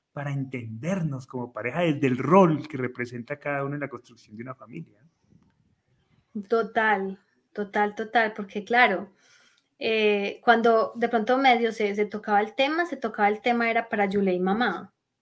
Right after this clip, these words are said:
Speaker 2: ¿cierto?
Speaker 1: Claro.
Speaker 2: No se tocaba el tema para el papá Yesir, ¿cierto? No, no se tocaba. Y, y, y él de alguna forma, "No, yo me hago a un ladito, yo me hago a un ladito".
Speaker 1: Claro, respetando el
Speaker 2: Pero
Speaker 1: tema.
Speaker 2: luego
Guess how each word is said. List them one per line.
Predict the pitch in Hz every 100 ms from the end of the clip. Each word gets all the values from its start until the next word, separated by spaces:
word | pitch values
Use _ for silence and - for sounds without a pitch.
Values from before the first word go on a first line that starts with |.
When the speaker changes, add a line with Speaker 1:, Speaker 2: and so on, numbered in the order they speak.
| _
Speaker 2:
¿cierto? | - 262 - -
Speaker 1:
Claro. | - 123 110 - _ _
Speaker 2:
No | 226 233
se | 233
tocaba | 233 240 202 190
el | 214
tema | 240 220 214 233 - - - _
para | - 190 170 165 -
el | 208 196
papá | 185 180 170
Yesir, | 190 196 359 262 208 - _ _ _ _ _ _
¿cierto? | - 285 - 202
No, | 208 185 180 190 - _ _ _ 214
no | 208
se | 190
tocaba. | 208 - 254 180 - _ _ _ _ _ _ _
Y, | - 240 214
y, | 233 220 - 226
y | 214
él | 208 196
de |
alguna | 240 247 247 247
forma, | 247 240 240 247 - - -
"No, | 240 294 214
yo | 202
me | 202
hago | 214 233
a |
un | 233 233
ladito, | 240 247 233 220 233
yo | 208
me | 202
hago | 202 226
a |
un | 226
ladito". | 220 220 202 127 127
Speaker 1:
Claro, | 240
respetando | - 131 - 131 131 131
el | 135
Speaker 2:
Pero | - 226
Speaker 1:
tema. |
Speaker 2:
luego | 226 226 214